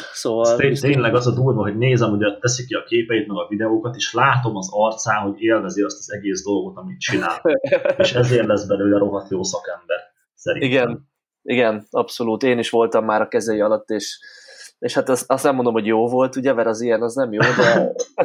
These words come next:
Speaker 2: <laughs> De eredményes mindenki.
Speaker 1: De eredményes, így van. Ja, ja, ja. Másik dolog, amit, ö, mindenképp érinteni szerettem volna így a ilyen kis sérülésekkel kapcs-, ö, sérülések mellett,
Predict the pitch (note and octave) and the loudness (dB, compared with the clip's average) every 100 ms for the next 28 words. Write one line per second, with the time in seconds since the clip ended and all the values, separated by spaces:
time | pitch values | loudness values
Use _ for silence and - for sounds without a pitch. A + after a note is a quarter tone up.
0 | - - - - - - _ _ G#3+ G3+ | 0 -2 -2 -4 -12 -20 _ _ -6 0
1 | A#2+ G#2+ G#2 A2+ G#2 F#2+ - - - G#2 | 2 4 2 -2 -4 -6 -8 -8 -10 -14
2 | F#2 F#2 C3 C#3+ B2 A2 G#2+ G2+ G2+ - | -10 0 2 4 2 0 -2 0 -2 -4
3 | - A#2 G#2+ G2+ G2 G#2 _ _ _ _ | -6 -6 -4 -4 -4 -8 _ _ _ _
4 | - - _ _ - F2 F2+ F#2 - _ | -20 -20 _ _ -2 0 2 0 -4 _
5 | _ _ _ _ _ _ - - - - | _ _ _ _ _ _ -18 -18 -16 -18
6 | - - - - _ _ _ _ - C#3+ | -20 -20 -20 -20 _ _ _ _ -4 0
7 | A3 - E3+ C#3+ F3+ C#3+ C3+ A#2+ - C3+ | 2 2 0 2 2 2 2 0 0 2
8 | B2+ B2 A#2+ - - D3 D3+ A#2+ A2+ B2 | 4 4 0 -4 -4 0 0 0 2 2
9 | A2+ G#2+ A2 G#2 A#2+ A2 - A2 G#2+ G#2+ | 2 0 -4 0 0 0 0 -2 0 2
10 | G#2+ G#2 G#2+ G#2+ G#2 - - - G#2 G2 | 2 2 2 2 0 -8 -20 -6 -2 -2
11 | G2 G#2 - A#2 A2 G#2+ G2 G2 G2 - | -2 -4 0 0 2 2 2 0 -2 0
12 | F#2 F#2+ G2+ - - G#2+ F#2+ - A#2+ A2 | 0 0 -4 -4 -2 0 0 -2 -2 0
13 | G2+ G2+ G2 - G#2 F#2 F2+ A2 D#3 - | 0 0 -2 -2 -2 2 4 2 0 -8